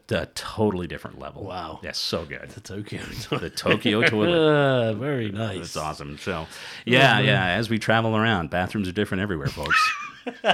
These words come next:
Speaker 2: If that's one thing you're gonna take away.
Speaker 1: Yeah, yeah,
Speaker 2: Yeah, it's
Speaker 1: absolutely. Be,
Speaker 2: important.
Speaker 1: be prepared.
Speaker 2: My goodness. So, um, so what's coming up next then?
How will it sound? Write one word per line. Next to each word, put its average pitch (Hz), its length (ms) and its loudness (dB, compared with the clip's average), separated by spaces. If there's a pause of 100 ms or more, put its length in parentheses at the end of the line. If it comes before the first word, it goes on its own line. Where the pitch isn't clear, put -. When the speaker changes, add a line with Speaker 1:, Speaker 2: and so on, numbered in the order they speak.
(280)
Speaker 2:
If 269 300 6
that's 143 200 4
one 170 220 6
thing 160 180 2
you're 262 120 0
gonna 151 180 0
take 147 240 2
away. 131 360 4
Speaker 1:
Yeah, 160 60 10
yeah, 180 220 8
Speaker 2:
Yeah, 127 140 6
it's 95 120 6
Speaker 1:
absolutely. 123 480 6
Be, 131 120 6
Speaker 2:
important. 101 160 -4
Speaker 1:
be 160 200 4
prepared. 101 720 2 (140)
Speaker 2:
My 101 160 -12
goodness. 92 320 -6
So, 143 420 6 (440)
um, 139 460 6 (220)
so 156 140 6
what's 180 200 6
coming 175 220 0
up 160 80 2
next 131 380 0
then? 92 300 -10